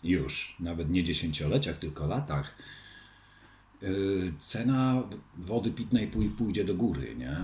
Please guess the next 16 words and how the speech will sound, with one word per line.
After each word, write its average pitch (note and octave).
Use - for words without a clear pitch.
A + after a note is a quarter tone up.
Wiesz, D2
już C3+
idzie, D2+
ale A#2+
tego A#2+
nie, A#2
nie, B2
nie B2
zauważacie, A#2+
bo D#2
to E2
są F#2
na F#2
razie, F#2
wiesz, E2
tam D2